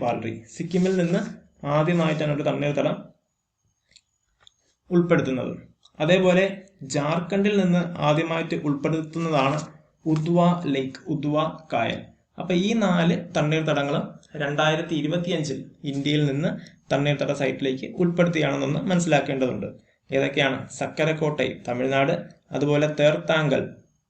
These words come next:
പക്ഷി സങ്കേതം, ഇത് രണ്ടും തമിഴ്നാടാണ്. കേച്ചെ പാൽറി എവിടെയാണെന്ന് ചോദിച്ചാൽ അത് സിക്കിമിലാണ്. അതുപോലെ ഉദ്വ ലേക്ക് എവിടെയാണെന്ന് നോക്കിക്കഴിഞ്ഞാൽ അത് ജാർഖണ്ഡിലാണ്.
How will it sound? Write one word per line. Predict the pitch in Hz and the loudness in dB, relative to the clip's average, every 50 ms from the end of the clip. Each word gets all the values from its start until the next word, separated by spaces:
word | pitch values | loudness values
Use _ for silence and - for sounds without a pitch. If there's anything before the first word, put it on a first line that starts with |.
| _ _ - | _ _ -6
പക്ഷി | 143 147 - - - 143 | -6 -6 -4 -6 -4 -4
സങ്കേതം, | 127 123 127 123 120 - 139 | -4 -2 -2 -2 -2 -2 0
ഇത് | 151 156 135 | 0 0 0
രണ്ടും | 131 139 160 - - - - - | 0 0 -2 -2 -4 -6 -6 -4
തമിഴ്നാടാണ്. | 131 131 131 131 131 131 120 123 - - - - - - - _ _ _ _ - | -2 -2 0 0 0 -2 -2 -2 -2 -4 -6 -8 -12 -14 -20 _ _ _ _ -4
കേച്ചെ | 156 156 160 156 - 190 180 175 170 | -2 -2 -2 0 0 0 0 0 2
പാൽറി | 160 151 151 147 151 156 | 2 2 2 2 0 0
എവിടെയാണെന്ന് | 139 135 139 135 135 135 135 135 | 0 2 0 0 0 -2 -2 -2
ചോദിച്ചാൽ | 127 123 - 143 135 135 - | -2 -2 -2 -2 -2 -2 -2
അത് | 156 156 - - - - _ _ - - | -2 -6 -6 -12 -18 -20 _ _ -10 -6
സിക്കിമിലാണ്. | 135 131 131 - 156 156 156 143 123 127 151 175 175 - - - - - 147 | -6 -6 -4 -2 -2 0 2 2 2 0 0 -4 -6 -8 -12 -14 -8 -4 -2
അതുപോലെ | 143 160 160 160 160 165 165 170 - - - _ - 170 156 | -2 0 2 2 2 2 0 -2 -4 -12 -18 _ -8 -6 -4
ഉദ്വ | 156 156 175 175 190 185 185 175 - | -4 -2 0 2 4 4 4 4 4
ലേക്ക് | 143 143 139 - - 117 - - - - _ _ _ _ - | 2 2 0 -2 -6 -6 -6 -8 -16 -20 _ _ _ _ -2
എവിടെയാണെന്ന് | 147 139 143 147 143 143 143 143 135 | 0 2 2 2 2 2 0 0 -2
നോക്കിക്കഴിഞ്ഞാൽ | 127 127 - 135 139 139 135 135 135 131 127 | -2 -2 -4 -4 -2 -2 0 0 2 2 2
അത് | 139 180 220 - - - - _ _ _ _ _ _ _ _ _ _ _ - 131 123 139 | 2 2 0 -2 -6 -14 -20 _ _ _ _ _ _ _ _ _ _ _ -8 -4 0 2
ജാർഖണ്ഡിലാണ്. | 127 120 120 113 - 135 127 117 113 113 110 107 113 | 2 2 2 0 0 -2 -2 -2 -2 -2 -2 -4 -4